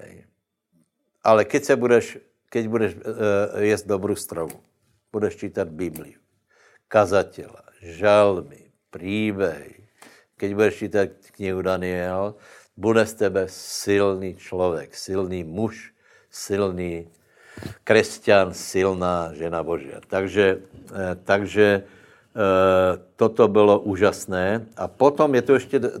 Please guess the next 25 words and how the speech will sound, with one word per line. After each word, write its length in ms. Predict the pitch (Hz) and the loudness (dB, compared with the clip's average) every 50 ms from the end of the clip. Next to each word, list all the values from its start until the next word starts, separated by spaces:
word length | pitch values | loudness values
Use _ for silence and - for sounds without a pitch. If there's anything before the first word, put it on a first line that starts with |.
| 110 - | -14 -6
celkem 360 | - - 120 117 - 135 110 | -2 -2 -2 0 -2 -4 0
zajímavá 520 | 92 101 104 104 110 110 117 117 113 107 | 0 0 2 2 2 2 4 4 4 2
věc, 440 | 87 85 87 107 - - - - - _ _ _ _ _ _ _ _ _ | 0 -2 -4 -6 -8 -10 -16 -18 -20 _ _ _ _ _ _ _ _ _
lebo, 720 | - 82 80 90 98 110 113 101 95 104 110 123 147 139 - _ _ _ _ _ _ _ _ _ _ _ _ _ _ _ _ _ _ _ _ _ _ _ _ - | -12 -6 -2 -2 -2 2 2 4 6 6 6 4 2 0 -8 _ _ _ _ _ _ _ _ _ _ _ _ _ _ _ _ _ _ _ _ _ _ _ _ -2
eh, 180 | 101 98 95 | 0 2 2
ten 240 | 92 95 - 104 95 | 2 0 0 0 2
náčelník 720 | 95 98 107 113 - - - 127 123 123 120 120 123 117 - | 2 2 2 2 0 -2 -2 0 0 0 -2 -2 -4 -6 -4
se 180 | - - 120 | -2 -2 0
bál 440 | 104 104 92 80 - - - - - _ _ _ _ _ - | 4 4 4 4 2 -2 -8 -16 -20 _ _ _ _ _ -10
a 120 | - 82 | -8 -2
hovorí, 600 | 85 104 113 113 113 110 104 107 107 113 113 - - _ _ _ _ _ _ _ - - - - - _ _ - | 0 2 4 4 4 4 4 4 2 0 -2 -4 -10 _ _ _ _ _ _ _ -20 -20 -20 -20 -20 _ _ -8
že 180 | 87 98 98 | -2 2 6
já, 480 | 95 104 110 120 127 131 135 139 127 - - - - - _ - - _ - _ _ _ _ _ _ _ _ _ 135 - _ _ _ _ _ - - - | 6 8 8 8 8 8 6 6 4 2 -2 -8 -12 -12 _ -20 -20 _ -20 _ _ _ _ _ _ _ _ _ -20 -20 _ _ _ _ _ -14 -12 -12
jste 220 | - - - 131 | -6 -2 0 0
mi 100 | 120 117 | 0 0
sympatický, 840 | 110 - 123 107 131 127 - - 131 - - - - 117 117 127 127 - - | 0 -2 0 0 0 0 0 -2 -8 -12 -10 -6 -2 -2 0 0 -2 -2 -4
ale 200 | 107 101 95 90 | -2 -2 -2 -4
čo 200 | - - - 180 - - | -6 -6 -4 -2 -2 -2
ak 120 | 147 - | -2 -2
se 100 | - 117 | -4 -6
stane, 420 | 104 - - 113 110 120 117 90 80 | -6 -4 -2 -2 -2 -2 -2 -4 -4
že 120 | 87 95 | -6 -4
keď 220 | - - 120 - 113 | -2 -2 -2 0 0
vás 200 | 120 104 - - | 0 0 0 -2
nebudu 540 | 107 98 101 110 107 113 110 - - - | -6 -4 -4 -2 -2 -2 -4 -4 -8 -14